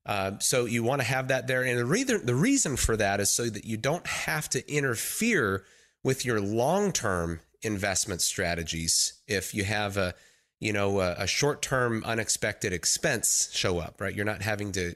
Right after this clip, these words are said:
to kinda mess things up. So it's acting as a buffer. Um, now, another reason for having that, and I think some of you, uh, listening today will really understand this, that when the markets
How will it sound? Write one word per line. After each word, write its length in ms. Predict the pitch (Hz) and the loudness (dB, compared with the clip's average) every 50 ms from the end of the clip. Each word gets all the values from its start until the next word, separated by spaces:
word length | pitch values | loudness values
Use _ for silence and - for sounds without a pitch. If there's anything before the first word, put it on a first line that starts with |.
| - - - - - | -10 -16 -16 -10 -6
to 260 | - - 92 90 87 - - - | -4 -4 -4 -4 -6 -12 -12 -8
kinda 200 | - 113 104 95 | -6 -4 -4 -2
mess 320 | 92 92 98 98 - - | -2 -2 -2 0 0 0
things 320 | - - 104 92 90 82 90 | 0 -2 -2 -4 -2 -2 -2
up. 220 | 98 87 - - - - _ _ _ _ _ - | -2 -2 -4 -8 -18 -20 _ _ _ _ _ -4
So 160 | - - 113 | 0 2 2
it's 120 | 110 104 - | 2 2 2
acting 380 | 117 117 117 - - 113 107 | 0 -2 -2 -2 -4 -2 0
as 140 | 98 92 90 | 0 0 0
a 40 | 92 | -2
buffer. 460 | 82 82 92 87 - - - - - - _ _ _ _ _ - - - - _ _ - | -2 -2 -2 -2 -2 -4 -8 -10 -12 -16 _ _ _ _ _ -14 -12 -12 -14 _ _ -6
Um, 320 | - 95 92 87 85 85 - - | -4 -2 -2 -2 -2 -4 -6 -6
now, 260 | - 117 101 98 95 | -4 -2 0 0 0
another 360 | 95 104 139 208 233 262 214 | 0 2 2 2 2 2 2
reason 320 | 139 117 101 92 90 90 | 2 2 0 0 -2 -2
for 140 | 85 - 90 | -4 -6 -4
having 400 | 85 - 95 87 87 85 85 82 | -2 -2 -2 0 0 -2 -2 -2
that, 320 | 82 82 85 104 147 - _ _ _ _ _ _ _ _ _ - | -4 -4 -4 -6 -8 -10 _ _ _ _ _ _ _ _ _ -4
and 280 | 110 104 101 98 95 98 | -2 -2 0 0 -2 -2
I 100 | 95 95 | -2 -2
think 280 | - - 110 104 95 | -2 -2 -4 -2 -2
some 240 | - - - 117 110 | 0 0 0 0 0
of 140 | 107 101 101 | 0 0 0
you, 280 | 98 95 95 92 90 - - | 0 0 0 0 -2 -4 -4
uh, 260 | - 92 85 85 85 85 | -2 -2 -2 -4 -6 -10
listening 680 | - 95 104 117 139 - - 110 92 85 82 82 90 87 - - | -6 -2 0 2 2 2 0 0 -2 -4 -4 -6 -8 -10 -6 -6
today 480 | - 98 87 87 80 82 82 92 107 - _ _ _ _ _ _ _ | -4 -2 -2 -2 -2 -2 -2 -2 -4 -8 _ _ _ _ _ _ _
will 160 | - 95 92 95 | -6 -4 -4 -2
really 340 | 104 120 127 123 113 101 | 0 0 2 2 2 2
understand 580 | 92 92 87 85 85 - - 95 90 87 85 92 | 2 0 0 0 0 0 0 0 -2 -2 -2 -2
this, 420 | 110 127 101 - - - - - | -2 -2 -2 0 0 0 0 0
that 220 | - - 98 98 - | 0 -2 -4 -2 -2
when 160 | 104 107 104 | -2 -2 -2
the 100 | 98 92 | -2 -2
markets 800 | 92 92 92 98 107 120 156 170 165 - 196 202 202 - - - | -2 -4 -2 0 2 2 2 2 0 0 -2 0 2 0 0 0